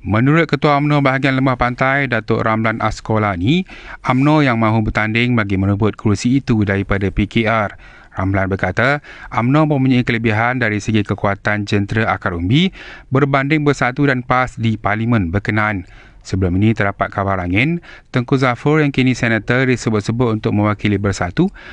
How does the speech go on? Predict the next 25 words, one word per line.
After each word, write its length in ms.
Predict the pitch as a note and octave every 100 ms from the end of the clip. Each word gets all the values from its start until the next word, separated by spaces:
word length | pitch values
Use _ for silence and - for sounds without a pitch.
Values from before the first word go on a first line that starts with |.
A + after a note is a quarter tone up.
| -
pada 320 | - C3 D#3 F3+
pilihan 320 | C#3+ C3 A#2+
raya 160 | A#2
umum 160 | A2+ G#2+
ke 80 | A2+
lima 160 | A2
belas 400 | G#2+ G#2+ A#2 B2
P 160 | - A2
R 80 | F#2
U 80 | F#2
lima 240 | F#2 G#2
belas 240 | G#2 F2+
kelak. 320 | - C#3 A#2 - - - - -
Kerusi 320 | - F#2+ - G#2
Parlimen 320 | F#2+ F#2+ G2
Lemah 240 | G2 F#2
Pantai 480 | G2 F#2 G#2+ A2+ A#2
kini 240 | - G2+
disandang 560 | F#2+ F#2+ F#2+ F#2+ A2+ A#2+
oleh 160 | G#2 G2+
pengarah 400 | - G2 F#2+ -
komunikasi 640 | G2+ G2 - F#2+ - G2+
P 80 | G2
K 160 | G2+
R, 240 | F#2 G#2+